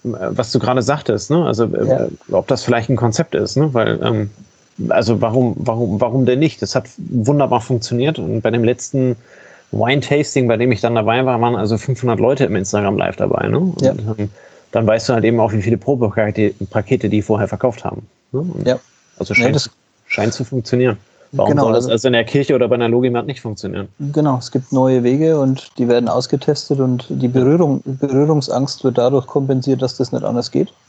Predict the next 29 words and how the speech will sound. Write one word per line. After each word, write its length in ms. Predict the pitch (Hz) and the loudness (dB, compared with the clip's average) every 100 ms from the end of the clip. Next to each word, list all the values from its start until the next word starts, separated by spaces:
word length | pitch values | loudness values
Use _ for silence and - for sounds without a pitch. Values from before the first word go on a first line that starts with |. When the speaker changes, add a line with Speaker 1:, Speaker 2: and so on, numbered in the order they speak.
| _ - _ _ - | _ -20 _ _ -2
Speaker 2:
Und 260 | 131 127 | 0 0
vielleicht 320 | - 123 123 | 2 0 0
finden 260 | - 139 131 | 0 -2 0
dann 140 | 127 | 0
viele 400 | 127 135 131 131 | 0 0 2 2
Gefallen 420 | 123 127 113 120 135 | 0 -2 0 0 0
dran 220 | 147 143 | 0 0
und 140 | 135 | 0
sagen, 260 | 131 131 131 | 2 0 0
okay, 200 | 127 135 | 0 -2
ich 100 | 135 | -2
muss 160 | 123 | -2
nicht 140 | 131 131 | 0 2
mit 60 | 135 | 0
dem 80 | - | 2
Auto 200 | 131 135 | 0 -2
fahren, 240 | - 131 | 0 0
vor 100 | 127 | 2
allem 100 | 117 | 0
wenn 100 | 123 | 0
ich 120 | 120 | 0
Wein 200 | 117 123 | 0 0
trinke, 240 | 135 147 135 | 2 0 0
fall 160 | 127 | 0
danach 320 | 123 123 127 - | 0 2 0 0
gerne 200 | 127 131 | -2 0
ins 120 | 123 | 0
eigene 300 | - 131 131 | 0 2 2
Bett. 220 | 139 135 | 0 -2